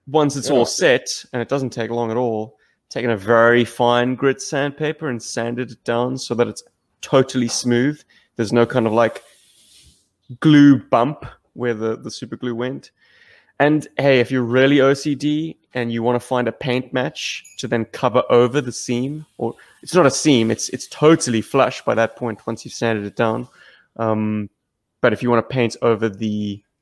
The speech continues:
Speaker 1: the whiteness of that filler, I suppose you could.
Speaker 2: Cool.
Speaker 1: <laughs> But hey, I mean, how O C D are we getting here? Elbow cracks
Speaker 2: Yeah.
Speaker 1: don't bother most people. I'd say, you know, just,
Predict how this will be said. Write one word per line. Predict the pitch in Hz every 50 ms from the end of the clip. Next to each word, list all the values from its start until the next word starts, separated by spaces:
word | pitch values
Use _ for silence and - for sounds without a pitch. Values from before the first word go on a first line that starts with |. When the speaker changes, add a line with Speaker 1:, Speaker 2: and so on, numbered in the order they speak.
| _ _ _ _ _ _ _ _ _ _ _ _ _ _ _ _ _ _
Speaker 1:
the | 127 143 120
whiteness | 101 - 117 123 123 123 - 139 139 147 151 - - - - - _ _
of | - 120 117 110 107 117
that | 120 117 117 - -
filler, | - - - - - - 131 120 117 120 135 143 - _ _ _ _ _ _ _ _ _ _ _ -
I |
suppose | 147 - - 143 117 -
you | 113 -
could. | - - 123 - 135 - _ _ _ _ _ _ _ _ _ _ _ _ _ _ _ _ _ _ _ _ 139 - - - _ -
Speaker 2:
Cool. | - 277 320 - 85 80
Speaker 1:
<laughs> | -
But | - 220
hey, | - 113 107 101 - _ _ -
I | 120
mean, | 113 110 110 104 98 - _ - - - -
how | - 151 156 151
O | 151 143
C | 139 - 143 131
D | - 139 131 123
are | 120
we | 107 117
getting | - 139 123 113 117 110 107
here? | 117 - - - - 123 135 _ _ _ _ -
Elbow | 127 135 131 135 127
cracks | - - 131 117 117 - - -
Speaker 2:
Yeah. | 104 98 98
Speaker 1:
don't | - 131 120 110 -
bother | - 120 117 113 110
most | 107 107 110 107 - -
people. | - 113 - - - 98
I'd | 110 120 110
say, | - - 131 123 120 104 - - _ _ _ _
you | - 113
know, | 107 104
just, | - 151 143 -